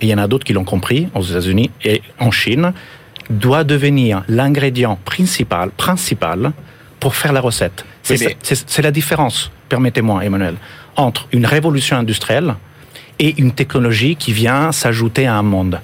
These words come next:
Speaker 2: Oui, mais voyez, c'est ça qui est inquiétant, euh, justement, dans votre, dans votre livre. Euh, alors, du, du moins dans, dans le début.
Speaker 1: Au début, ouais.
Speaker 2: C'est, c'est qu'en fait, on se dit, mais finalement, même si on, on jouait, euh,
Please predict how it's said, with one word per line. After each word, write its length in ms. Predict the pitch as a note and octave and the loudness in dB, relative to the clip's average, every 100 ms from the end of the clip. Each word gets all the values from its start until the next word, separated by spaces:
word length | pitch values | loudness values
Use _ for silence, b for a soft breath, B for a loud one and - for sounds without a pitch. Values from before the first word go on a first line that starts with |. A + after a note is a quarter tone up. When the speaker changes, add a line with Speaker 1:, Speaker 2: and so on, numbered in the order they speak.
| B - | B -2
Speaker 2:
Oui, 120 | A2+ | 0
mais 100 | A2+ | 0
voyez, 300 | A#2 B2+ D3+ | 0 0 0
c'est 120 | - | -2
ça 140 | - B2+ | -2 -2
qui 100 | A#2 | -2
est 20 | |
inquiétant, 520 | G#2+ A#2 A2+ A#2 G#2 | -2 -4 -2 -2 -2
euh, 320 | F2+ F2 F2 | 0 0 -2
justement, 440 | F2 - G#2+ G#2+ G#2 | -4 -4 -2 0 0
dans 140 | F#2+ | -2
votre, 520 | F2 F2 - F2+ F2 | -2 -4 -2 0 0
dans 120 | E2+ G2 | 0 -2
votre 280 | G2 - | -2 -2
livre. 380 | A2 D#3+ G#2 E2 - B B B - | -2 0 -2 -2 -6 B B B -6
Euh, 140 | E2+ - | -2 -2
alors, 260 | - - | -2 -2
du, 120 | F#2 G#2 - | -4 -2 -2
du 100 | A2 | 2
moins 180 | B2 A#2 | 2 2
dans, 200 | G#2+ G#2+ | 2 0
dans 160 | A2 | 0
le 60 | A2 | 0
début. 380 | A2 B2 C3+ E3 | 0 0 2 2
Speaker 1:
Au 100 | C#3 | 2
début, 340 | C3+ C#3+ A2 F#2 | 2 2 0 -2
ouais. 80 | F#2 | -6
Speaker 2:
C'est, 300 | F#2+ D#3+ D#3+ - G#2+ | -4 -2 -2 -4 -8
c'est 260 | - D3 | -4 -2
qu'en 160 | C#3+ C3 | -2 -2
fait, 220 | E3+ D#3+ | -2 -2
on 80 | B2+ | -2
se 140 | - | 0
dit, 260 | A#2+ A2+ D#3+ | -2 -2 -2
mais 100 | G#2+ | -2
finalement, 640 | - D3 B2+ A2 A#2 D#3+ E3 - B B B | -2 0 0 0 -2 -4 -10 -20 B B B
même 460 | B2 F3 G#3 C3+ F2 - - - _ - | 2 2 2 -2 -6 -12 -20 -20 _ -12
si 300 | - - D3 | -8 -2 0
on, 220 | C3 B2+ - - - - - | 0 -2 -6 -14 -14 -12 -4
on 140 | C3 | 0
jouait, 540 | A#2 A2+ D3 D#3 C3+ A#2 | 0 2 2 2 0 -2
euh, 540 | G#2+ G#2+ G#2+ G#2 G#2 | -2 0 0 0 0